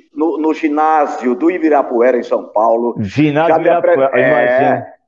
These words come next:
Speaker 1: já me apresentei
Speaker 2: Olha
Speaker 1: no
Speaker 2: só, cara.
Speaker 1: estádio Cerejão, em, em Brasília, que hoje é o, o Mané Garrincha. E esses foram os
Speaker 2: Aham.
Speaker 1: maiores que eu já me apresentei até hoje.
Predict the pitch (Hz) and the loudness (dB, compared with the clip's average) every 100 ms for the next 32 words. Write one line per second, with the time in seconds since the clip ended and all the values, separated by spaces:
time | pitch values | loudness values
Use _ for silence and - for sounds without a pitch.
0 | _ 127 160 180 175 - 147 180 - 123 | _ -4 -2 0 0 0 0 0 0 0
1 | 131 120 165 180 190 175 160 - - 202 | -2 -2 0 0 0 0 -2 -2 -6 0
2 | 220 196 151 110 160 170 165 156 - 147 | 2 2 0 0 0 2 0 -2 -4 -2
3 | 139 143 143 117 147 156 151 156 143 135 | -2 0 -2 -2 0 0 0 -2 0 0
4 | - - - 139 135 - 135 135 127 120 | -2 -10 -10 -8 -8 -6 -2 0 2 0
5 | - 147 139 151 - - - _ - 175 | 0 -2 0 -2 -4 -8 -20 _ -12 -2
6 | 226 226 139 160 143 143 185 165 170 180 | 0 2 4 2 2 0 0 2 0 0
7 | 190 185 185 180 180 165 143 151 139 127 | -2 -2 0 0 0 -2 0 -2 0 0
8 | 95 90 | -2 -6